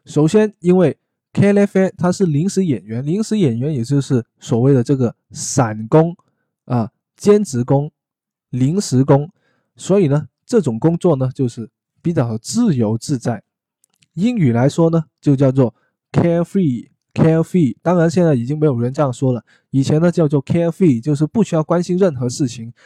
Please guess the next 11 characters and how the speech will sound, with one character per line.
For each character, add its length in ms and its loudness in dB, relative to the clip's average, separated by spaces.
carefree，carefree， 1300 0
就 140 0
後 200 -2
來 180 -6
都 100 0
變 160 -2
成 140 -6
茄 240 -2
喱 120 0
啡 280 0
了 160 -2